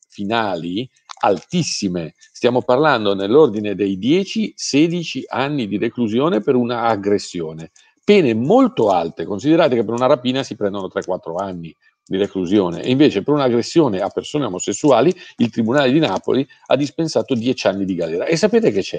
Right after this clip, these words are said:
Ha fatto bene, chi ha nulla da dire su questo? Va bene così, diciamocelo, però poi piantiamola lì anche di dire che chi non è d'accordo con la legge Zan è un omofobo, perché su questo mi incazzo. Non ha senso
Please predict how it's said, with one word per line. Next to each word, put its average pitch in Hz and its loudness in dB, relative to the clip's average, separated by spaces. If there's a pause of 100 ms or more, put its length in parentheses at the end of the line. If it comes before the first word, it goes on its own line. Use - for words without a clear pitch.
Ha - -6
fatto - -2
bene, 143 -2 (260)
chi - 2
ha 440 4
nulla 127 4
da 92 0
dire 85 -4
su - -14
questo? - -12
Va 110 0
bene 220 -4
così, 139 -6 (420)
diciamocelo, 180 2
però 196 6
poi 147 2
piantiamola 117 2
lì 131 4
anche 104 -2
di 104 -2
dire 127 -2 (240)
che 175 2
chi 147 -2
non 135 0
è 147 2
d'accordo 147 0
con - -2
la 104 4
legge 160 0
Zan 98 -2
è - -6
un 104 -4
omofobo, 98 -4
perché 165 -2 (240)
su - -10
questo 131 0
mi 135 0
incazzo. 87 -6 (320)
Non 170 2
ha 170 2
senso - -2